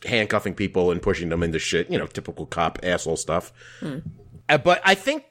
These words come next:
Speaker 1: the mayor might have come out and said, "This is, you know, these people are already hurting. Why are you arresting them?" or something. There's something good came out of it, but
Speaker 2: Oh, good.
Speaker 1: I, that happened weeks ago.
Speaker 2: Huh.
Speaker 1: Yeah, see, mainstream media, don't fucking talk about that shit.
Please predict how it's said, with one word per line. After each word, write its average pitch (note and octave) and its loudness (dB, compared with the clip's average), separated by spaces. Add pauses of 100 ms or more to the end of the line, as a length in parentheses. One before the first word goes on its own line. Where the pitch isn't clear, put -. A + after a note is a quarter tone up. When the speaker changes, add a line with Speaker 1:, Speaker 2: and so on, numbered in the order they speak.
(100)
Speaker 1:
the G3 0
mayor G#3+ 4
might F3+ 4
have F#3+ 2
come G3 2
out F3+ 4
and D#3+ 0
said, D#3 4
"This E3+ 0
is, D3 -4
you D3+ 4
know, C3+ 6 (280)
these D#3 0
people F#3 4
are C#3+ 8
already C#3+ 6
hurting. D3+ 4
Why C3 4
are D3+ 6
you D3 2
arresting D3 2
them?" D3 4
or A2 4
something. C3+ -2
There's E3 2
something A3+ 0
good C3+ 4
came A2+ 0
out E2+ 2
of D#2 0
it, D#2+ 0
but E2+ 0 (240)
Speaker 2:
Oh, F#3+ -2
good. A#2 -4
Speaker 1:
I, - 0 (160)
that A3+ 6
happened G#3 0
weeks G3 -4
ago. C#2+ 0 (280)
Speaker 2:
Huh. - -2 (240)
Speaker 1:
Yeah, A2 2
see, C3+ 0
mainstream C#3 2
media, F#2+ 2
don't F#2 0
fucking G2 -2
talk G2 0
about F2 2
that F#2+ 2
shit. - 0